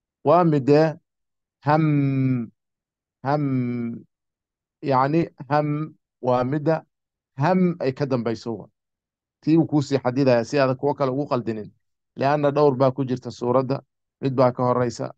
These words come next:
mid baa ku xigta, waa laga sii dambeeya. Marka wuxuu ku leeyahay, midda labaad waa tee oo hamma ay ka dambayso, middaasna iyada nicmada ku jirta halkaana,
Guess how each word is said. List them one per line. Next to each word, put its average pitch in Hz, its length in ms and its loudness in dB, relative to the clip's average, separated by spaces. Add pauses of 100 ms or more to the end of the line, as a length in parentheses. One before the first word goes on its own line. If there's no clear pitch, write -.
(120)
mid 127 200 -6
baa 120 160 2
ku 123 140 -8
xigta, 127 380 -6
waa 120 160 -4
laga 135 180 0
sii 135 160 -6
dambeeya. 98 380 -6 (580)
Marka 139 240 0
wuxuu 135 180 0
ku 151 120 -2
leeyahay, 160 400 4 (380)
midda 139 320 2
labaad 113 380 2 (560)
waa 147 220 4
tee 151 340 -2 (320)
oo 143 200 2
hamma 165 460 0
ay 113 140 -4
ka 143 140 -4
dambayso, 120 560 -6 (480)
middaasna 117 760 0 (420)
iyada 123 240 2
nicmada 117 380 0
ku 117 120 -8
jirta 113 220 -8
halkaana, 127 540 -2